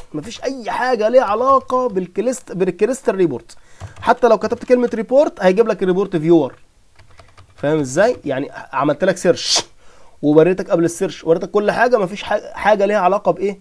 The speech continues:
بالكريستال ريبورت. يبقى احنا في البدايه كده، اقفل بقى كل الكلام ده. في البدايه كده عايزين نعمل download لادوات الكريستال ريبورت،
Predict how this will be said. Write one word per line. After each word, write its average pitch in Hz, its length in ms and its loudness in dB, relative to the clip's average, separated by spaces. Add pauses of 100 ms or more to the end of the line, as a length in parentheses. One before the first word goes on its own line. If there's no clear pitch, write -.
(120)
بالكريستال 165 800 -4
ريبورت. - 340 -18
يبقى - 140 -8
احنا 185 160 0
في 170 100 -2
البدايه 180 420 2
كده، 254 300 2 (1200)
اقفل 165 200 -6
بقى 151 140 -4
كل 170 140 -4
الكلام 170 280 -4
ده. - 180 -10
في - 80 -6
البدايه 185 320 2
كده 254 260 4 (360)
عايزين 214 320 -2
نعمل 247 320 2
download 190 680 0 (160)
لادوات 160 1000 0
الكريستال 220 720 -4
ريبورت، 214 500 -6